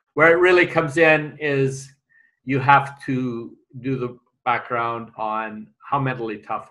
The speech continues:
are guys. Okay, what kind of people are they? Are they willing to work for it? And sometimes you make mistakes. Okay, you do the interviews, you, you know, you t-, talk to the people,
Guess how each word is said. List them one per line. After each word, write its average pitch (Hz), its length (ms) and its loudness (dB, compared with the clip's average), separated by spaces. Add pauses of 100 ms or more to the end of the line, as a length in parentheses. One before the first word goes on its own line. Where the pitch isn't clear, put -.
are 101 220 -8
guys. 78 500 -14
Okay, 113 220 -12
what 147 240 -2
kind 131 240 -6
of 104 100 -8
people 113 320 -12
are 107 220 -8
they? 107 360 -12 (160)
Are 127 120 -4
they 123 100 -4
willing 117 360 -8
to 101 100 -20
work 104 220 -8 (100)
for 104 240 -6
it? 95 100 -12 (840)
And 139 500 0 (180)
sometimes 170 800 2
you 190 80 -8
make 170 200 -4
mistakes. - 680 -10 (760)
Okay, 127 260 -8
you 127 160 -4
do 120 160 -6
the 127 140 -8
interviews, 156 960 -2 (220)
you, 107 260 -16 (160)
you 107 220 -14
know, 113 280 -8
you 104 500 -16
t-, 117 60 -20 (220)
talk 123 280 -4
to 139 60 -16
the 131 60 -14
people, 143 480 -6